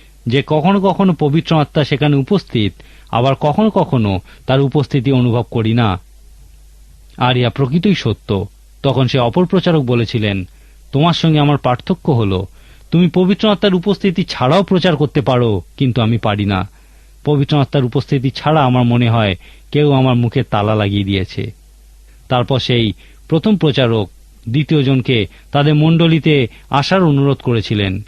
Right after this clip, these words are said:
কিন্তু সেই প্রচারক আসতে চাননি, কারণ তিনি বলেছিলেন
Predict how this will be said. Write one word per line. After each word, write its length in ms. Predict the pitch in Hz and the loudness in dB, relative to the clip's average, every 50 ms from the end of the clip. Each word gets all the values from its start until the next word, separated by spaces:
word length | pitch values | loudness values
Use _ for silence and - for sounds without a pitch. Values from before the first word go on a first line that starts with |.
| - - | -4 0
কিন্তু 200 | 170 202 208 214 | 0 2 2 2
সেই 140 | - 233 | 0 -2
প্রচারক 580 | - - 180 180 165 214 208 160 135 113 95 - - - - - - - | -2 0 0 0 0 2 0 2 0 0 -2 -6 -10 -20 -20 -20 -16 -8
আসতে 320 | - 139 135 - - 160 135 | -4 -4 -4 -2 -2 -4 -4
চাননি, 540 | - - 123 127 147 160 139 110 95 92 90 - - - - - - | -2 0 0 2 2 2 2 0 -2 -2 -6 -8 -16 -20 -20 -10 -4
কারণ 460 | 135 131 127 120 110 104 98 98 92 - - - - - - - | -2 -2 0 0 0 -2 -2 -4 -6 -8 -14 -20 -20 -14 -8 -4
তিনি 160 | 135 123 120 | -2 -2 0
বলেছিলেন 680 | 113 113 135 151 160 - - 127 110 101 98 95 92 | 0 0 0 0 0 0 -2 -2 0 0 -2 -2 -4